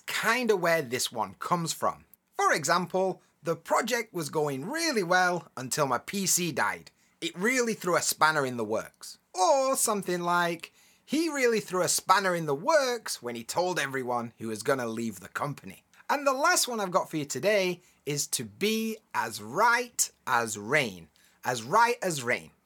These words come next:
We use this one to say that someone or something is perfectly fine or healthy. It's quite similar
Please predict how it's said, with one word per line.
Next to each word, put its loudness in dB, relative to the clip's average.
We -2
use 2
this 0
one 0
to -6
say 2
that -2
someone 2
or -4
something 0
is -8
perfectly 0
fine 0
or 2
healthy. -2
It's -4
quite -2
similar 2